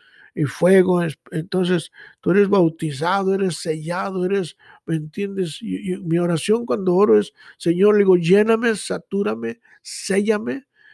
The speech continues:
eh, eh, con tu Espíritu Santo, Dios, que, que no pierda ese ímpetu, que no pierda ese fuego, que no pierda esa dinámica, ¿me entiendes? Donde, mira, yo hasta ahorita cuando predico o cuando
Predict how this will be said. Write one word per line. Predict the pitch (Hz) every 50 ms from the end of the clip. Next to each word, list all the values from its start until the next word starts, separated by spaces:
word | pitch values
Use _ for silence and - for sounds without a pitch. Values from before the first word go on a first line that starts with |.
| _ _ _ _ _
eh, | - 220 - -
eh, | 190 190 - 208 -
con | - 170 160 160
tu | - 170
Espíritu | 135 - - - 226 254 254 240 262 247 202
Santo, | - - 214 220 185 175 180 - 170 165
Dios, | 165 165 160 147 -
que, | - - 165 151 151 _ - - - - - _ _
que | - 165
no | 165 190 196 196
pierda | - 208 220 233 226 214 226 220
ese | 214 190 - - 226 226 233 226
ímpetu, | 190 170 160 165 - 180 156 - - 196 190 170 160 160
que | 175 165
no | 185 190 196
pierda | - - 214 214 202 202 214 214
ese | 196 185 175 - 196 - - _ - - - _
fuego, | - - - 156 180 202 208 202 180 170 165
que | 160 175
no | 165 180 180
pierda | - - 202 202 196 196 202
esa | 185 - - 196 196
dinámica, | 190 180 185 170 170 180 220 233 240 240 226 208 - 208 202 196 - - - - - - - - - _
¿me | - 175
entiendes? | 170 180 208 208 202 - 196
Donde, | 196 196 190 196
mira, | 202 226 214 190 -
yo | 196 170 160 202 220
hasta | 226 226 - 311
ahorita | 277 247 254 254 247 294 269
cuando | 262 - 220 202 190 185 180 185 165
predico | - 180 175 165 170 185 196 196 - - 220
o | 226 214 185
cuando | - - 185 180 170 165 165 175 160 151 156